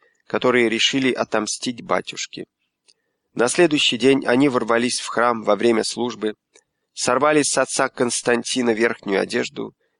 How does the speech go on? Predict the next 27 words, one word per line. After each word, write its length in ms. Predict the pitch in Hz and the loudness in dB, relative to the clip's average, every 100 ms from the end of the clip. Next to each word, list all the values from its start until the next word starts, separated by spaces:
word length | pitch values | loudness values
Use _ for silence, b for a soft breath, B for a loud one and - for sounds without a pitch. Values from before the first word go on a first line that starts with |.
| _ | _
вытащили 540 | 117 160 143 - 123 | -2 0 0 -2 -2
его 200 | 120 113 | 0 2
на 140 | 113 104 | 4 4
улицу 440 | 131 147 139 - | 2 -2 -4 -4
и 60 | 113 | -4
принялись 560 | - 98 95 117 - | -4 -4 -4 -4 -6
избивать. 680 | 113 98 95 92 92 - - - _ _ _ _ _ _ _ _ _ | -8 -10 -10 -6 -8 -8 -14 -16 _ _ _ _ _ _ _ _ _
Батюшка 680 | 147 147 156 139 - 131 120 | 0 0 2 -4 -2 0 0
не 180 | - 110 | -2 -2
сопротивлялся, 920 | - - 113 113 120 135 113 - 85 | -2 -4 -6 -4 0 0 0 -6 -14
хотя 340 | - 104 101 104 | -4 -2 0 -2
с 80 | - | -2
его 260 | 101 110 - | -2 -2 -2
недюжинной 640 | 101 104 113 98 90 92 | -4 -4 -6 -6 -4 -4
силой 480 | - - 135 98 - _ _ _ _ | -4 -4 -4 -4 -8 _ _ _ _
мог 220 | 110 139 | 0 0
бы 100 | 123 | 0
постоять 540 | 123 131 - 131 95 85 | -2 -4 0 0 0 -2
за 80 | |
себя. 380 | 95 - - 95 - _ _ _ _ _ _ | -8 -8 -6 -8 -8 _ _ _ _ _ _
Видимо, 580 | 101 147 147 143 139 110 | 0 2 4 4 4 2
решил 380 | 120 - 139 131 | 2 0 0 0
нести 400 | 113 - - 123 | 0 -4 -6 -6
свой 240 | - 101 | -2 -4
крест 440 | - 104 107 - | -2 -2 -4 -6
до 140 | 80 90 | -10 -8
конца. 540 | - 90 - - 82 | -4 -6 -6 -4 -4